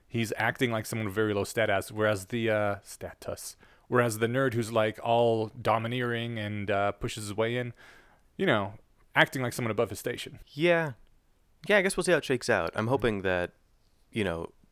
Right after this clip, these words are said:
Speaker 2: the other thing with Brian too, and it was actually funny on my list of, like, four criteria of people I wanted to pick out.
Speaker 1: Mm-hmm.
Speaker 2: I didn't, I didn't even think to add somebody who's read Harry Potter or at least seen the movies.
Speaker 1: Yeah.
Speaker 2: But luckily he had,
Speaker 1: Yeah.
Speaker 2: so, um, it kinda just assumed that that would be the case.
Speaker 1: I mean,
Speaker 2: Um,
Speaker 1: who hasn't in this day and age?
Speaker 2: Yeah, I guess, right?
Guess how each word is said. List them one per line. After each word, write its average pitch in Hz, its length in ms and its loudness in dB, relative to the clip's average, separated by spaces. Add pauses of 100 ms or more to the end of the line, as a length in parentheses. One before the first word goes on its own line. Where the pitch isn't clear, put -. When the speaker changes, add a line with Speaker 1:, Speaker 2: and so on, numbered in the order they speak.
(160)
Speaker 2:
the 131 80 6
other 120 160 6
thing 107 160 0
with 95 120 -6
Brian 101 260 2
too, - 100 -8
and 135 100 2
it - 20 4
was 139 120 2
actually 156 180 2
funny 120 220 2
on 95 60 2
my 95 60 2
list 107 240 0
of, 98 60 -10
like, 98 140 0
four 101 180 0
criteria 95 400 -2
of 92 80 -2
people 98 180 -4
I 92 40 2
wanted 90 180 -2
to - 80 -10
pick 92 140 -6
out. 92 240 0 (100)
Speaker 1:
Mm-hmm. 110 260 -6
Speaker 2:
I 107 60 4
didn't, 110 300 2
I 110 80 2
didn't 107 260 -4
even 104 180 0
think 110 200 0
to 92 120 -2
add 92 280 0
somebody 98 220 -4
who's 85 120 -4
read 87 180 0
Harry 90 220 -2
Potter 95 480 0
or 98 140 -2
at 92 60 -2
least 92 200 -6
seen 98 140 -2
the 90 60 -2
movies. 104 480 -2
Speaker 1:
Yeah. 107 280 4
Speaker 2:
But 110 120 2
luckily 95 320 2
he 92 160 -6
had, 87 420 -4
Speaker 1:
Yeah. 117 240 2 (460)
Speaker 2:
so, 104 60 2
um, 90 360 2
it 113 80 -2
kinda 110 180 4
just 98 160 -2
assumed 104 400 0
that 101 120 -2
that 101 140 0
would 98 120 -4
be 101 100 -2
the 90 80 -4
case. 104 460 -2 (420)
Speaker 1:
I 95 220 0
mean, 87 80 -2
Speaker 2:
Um, 82 60 -4
Speaker 1:
who 123 120 2
hasn't 104 400 -2
in 98 140 -8
this 104 120 -6
day 110 160 -2
and 110 80 -6
age? 107 240 -4
Speaker 2:
Yeah, 107 180 4
I 90 60 2
guess, 90 360 0
right? 92 260 -4